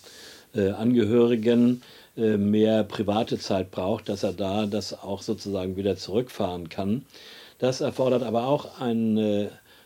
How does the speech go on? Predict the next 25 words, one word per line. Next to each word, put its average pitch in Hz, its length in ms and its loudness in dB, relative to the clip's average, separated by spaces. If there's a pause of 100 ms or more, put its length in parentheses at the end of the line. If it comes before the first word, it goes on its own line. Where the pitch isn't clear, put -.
Rahmenregelung, 107 1080 2
eine 110 300 -2
gesetzliche 104 640 -2
Rahmenregelung, 113 1160 -2
die 113 240 0
gewährleistet, 113 1080 0 (360)
dass 113 200 -4
es 110 160 -8
ein 110 200 -4
solches 110 520 -2
Lebensarbeitszeitkonto 110 1300 -2
gibt, 131 360 -2
in 98 360 -8 (120)
das 107 300 -4
er 104 420 -2
sozusagen 95 760 -6
seine 98 300 -2
Arbeit 107 540 -2 (260)
in 110 100 -2
bestimmten 104 480 -2
Lebensphasen 101 760 -2
mehr 107 320 0 (340)
einzahlt, 113 600 -2
in 110 120 -4
Anführungsstrichen, 117 880 -2